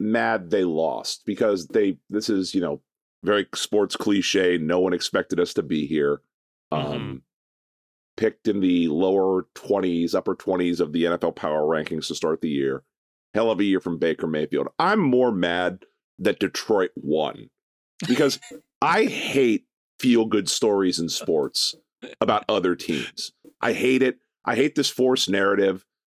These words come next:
Speaker 1: They're showing this video before the game narrated by Jeff Daniels, but there's this fossil that's a billion years old who's been going to games for sixty years and he's never seen his team win.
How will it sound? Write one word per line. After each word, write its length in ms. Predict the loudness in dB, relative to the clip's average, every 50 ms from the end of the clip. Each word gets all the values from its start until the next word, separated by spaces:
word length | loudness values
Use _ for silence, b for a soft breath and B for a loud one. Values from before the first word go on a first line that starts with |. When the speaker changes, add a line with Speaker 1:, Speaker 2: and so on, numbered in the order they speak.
| _ _ -6
Speaker 1:
They're 240 | 0 2 2 2
showing 400 | 2 2 2 4 4 4 4 4
this 120 | 4 2 0
video 480 | 0 0 2 2 4 4 4 4 4
before 380 | 2 0 -2 0 2 2 2 2
the 80 | 2 0
game 480 | 0 2 2 4 4 2 2 2 2
narrated 400 | 2 2 2 2 2 2 2 0
by 100 | 0 -2
Jeff 300 | 0 0 0 0 0 0
Daniels, 480 | 0 2 2 2 2 2 2 2 2 0
but 80 | 0
there's 160 | 0 0 2 2
this 180 | 0 0 0
fossil 640 | -4 -2 -2 0 0 0 0 0 0 2 2 2 2
that's 160 | 0 0 0
a 60 | -2
billion 480 | -2 -2 0 2 2 4 2 2 0 0
years 320 | 0 2 2 0 0 2
old 400 | 2 2 4 4 2 2 0 -4 -10 _ _ _ _ _
who's 140 | -2 0 0
been 160 | 0 0 2
going 240 | 2 2 4 4 2
to 80 | 0
games 380 | 0 2 2 2 2 2 0 0
for 120 | -2 -2
sixty 500 | -2 0 0 0 -2 -2 -2 -4 -2 -2
years 500 | 0 2 2 2 2 2 2 2 2 0
and 80 | 0 -2
he's 100 | -2 0
never 220 | 0 0 0 0
seen 160 | 0 0 -2 -2
his 140 | -4 -4
team 380 | -6 -6 -2 -2 0 0 0 0
win. 280 | 0 0 0 0 -2